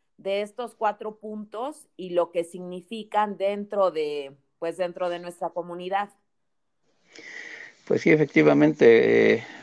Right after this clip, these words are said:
Speaker 2: eh, como lo comentas, nuestra cultura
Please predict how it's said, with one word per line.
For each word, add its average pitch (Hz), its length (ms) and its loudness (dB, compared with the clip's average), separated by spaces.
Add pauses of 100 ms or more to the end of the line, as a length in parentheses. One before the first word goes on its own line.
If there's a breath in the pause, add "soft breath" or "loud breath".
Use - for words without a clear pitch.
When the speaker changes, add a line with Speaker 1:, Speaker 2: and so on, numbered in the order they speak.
(120)
Speaker 2:
eh, 107 720 4 (340 loud breath)
como 110 240 2
lo 107 100 6
comentas, 131 440 4
nuestra 104 440 2 (460)
cultura 113 920 4